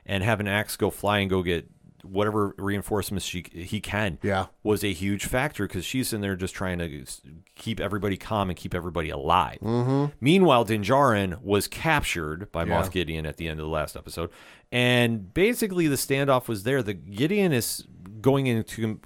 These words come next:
Speaker 1: complete supervillain mode.
Speaker 2: Oh, yeah.
Speaker 1: And giving him a little monologue, just saying, like, "This has been my plan the entire time. I have been waiting for this moment. I'm gonna get the Darksaber back, and then I'm just gonna wipe you and everybody else off the face of Mandalore."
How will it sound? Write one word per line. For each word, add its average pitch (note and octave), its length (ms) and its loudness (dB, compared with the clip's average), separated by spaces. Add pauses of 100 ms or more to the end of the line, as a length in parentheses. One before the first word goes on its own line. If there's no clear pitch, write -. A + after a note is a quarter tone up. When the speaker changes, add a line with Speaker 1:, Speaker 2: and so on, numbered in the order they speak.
Speaker 1:
complete F3 500 -4
supervillain F2 680 -2 (120)
mode. D#2+ 380 -2
Speaker 2:
Oh, C#3+ 140 6
yeah. A#2 200 4 (360)
Speaker 1:
And G2+ 380 4
giving A2+ 180 4
him A2 60 4
a A2 40 4
little A2 160 6
monologue, G2+ 540 4
just F#2+ 140 -2
saying, G2 260 0
like, F2 200 0
"This F#2+ 120 -2
has G#2+ 80 -4
been G2+ 160 0
my G2 100 2
plan G2 240 -2
the G2 80 0
entire G2+ 280 -4
time. A#2 300 -10 (520)
I A2+ 160 4
have A2+ 100 2
been G#2+ 160 -2
waiting A2 300 0
for A2+ 120 -4
this G2+ 200 -4
moment. F#2+ 280 2
I'm G2 80 -2
gonna G2 180 0
get F#2+ 120 -4
the G2+ 80 -8
Darksaber F#2+ 540 0
back, F2 280 2
and G2 120 -4
then G2 160 0
I'm F#2 140 -2
just F#2+ 120 -6
gonna F#2 140 0
wipe F2 320 -2 (120)
you G2 380 2
and F#2 100 -2
everybody G2+ 380 -2
else G#2 180 0
off G2+ 140 -4
the G2 180 0
face G#2 300 -6
of G2 100 -4
Mandalore." G2 460 -4